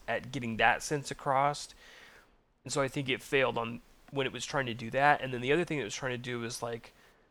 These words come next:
you know, show a lot of different characters and how they all interconnect and how all these lives were affected by a lot of the stuff that happened. But I think it failed because you compare it to something that does that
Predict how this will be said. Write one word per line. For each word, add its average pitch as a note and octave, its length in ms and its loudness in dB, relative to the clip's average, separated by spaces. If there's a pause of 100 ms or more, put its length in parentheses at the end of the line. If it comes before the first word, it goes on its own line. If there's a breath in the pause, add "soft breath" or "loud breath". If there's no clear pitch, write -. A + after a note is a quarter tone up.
(440 soft breath)
you C3+ 100 -6
know, A2+ 380 -6 (460)
show C3 520 4
a - 20 2
lot A#2 240 4
of A#2+ 80 -2
different A2+ 300 -8
characters A#2+ 600 -4
and A2+ 100 -10
how B2+ 120 2
they A#2 140 0
all A#2 200 0
interconnect C#3 680 -2
and A#2 100 -10
how A#2+ 180 -4
all A#2+ 160 -4
these A#2 240 -8
lives A#2 500 0
were A#2+ 140 -4
affected B2+ 520 -4
by A#2+ 100 -2
a A#2+ 60 -4
lot B2 140 -4
of B2 60 -12
the B2 80 -10
stuff - 220 -8
that B2 100 -10
happened. C3 480 -4
But B2 120 2
I B2+ 80 2
think D3 260 -8
it D3 140 -4
failed B2+ 640 -2 (1040 soft breath)
because C3+ 280 -2
you B2+ 100 -6
compare C3 300 -2
it G#2+ 40 -2
to A#2 80 -6
something A#2+ 380 -4
that A#2 120 -4
does B2 340 -2
that A#2+ 280 0